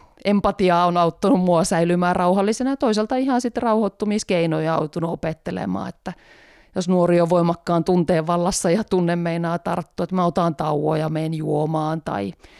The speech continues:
hengittelen tai mikä kelläkin toimii. Puolisolla on valtava merkitys. Ajattelen, että meidän talossa ainakin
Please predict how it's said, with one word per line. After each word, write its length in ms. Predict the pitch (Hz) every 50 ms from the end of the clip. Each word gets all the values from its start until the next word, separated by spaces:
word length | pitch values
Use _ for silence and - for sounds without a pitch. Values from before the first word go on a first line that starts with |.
| - - - _ -
hengittelen 800 | 208 170 165 165 165 170 185 - _ - 185 180 180 175 180 175
tai 180 | - 190 185 196
mikä 280 | 202 196 - - 180
kelläkin 500 | - - 156 147 147 147 165 - - 185 - _ _
toimii. 720 | - - - - - 151 - - - - - - - - - _ _ _ _ _ _ _ _ _ _ _ _ _ _ _ _ _ _ _ _ _ _ _ _ _ _ _
Puolisolla 680 | - 226 220 240 269 269 262 247 - 247 226 214 208 202
on 80 | 196 180
valtava 440 | 196 190 190 - 196 185 185 185
merkitys. 680 | 185 185 180 180 170 - 185 165 - 180 - - - - - - - - _ _ _ _ _ _ _ -
Ajattelen, 480 | 185 175 175 - - 175 170 165 165
että 280 | 165 170 - _ - 170
meidän 300 | 180 175 170 170 165 160
talossa 340 | 175 175 175 170 - - 156
ainakin 420 | 165 160 165 170 - 180 175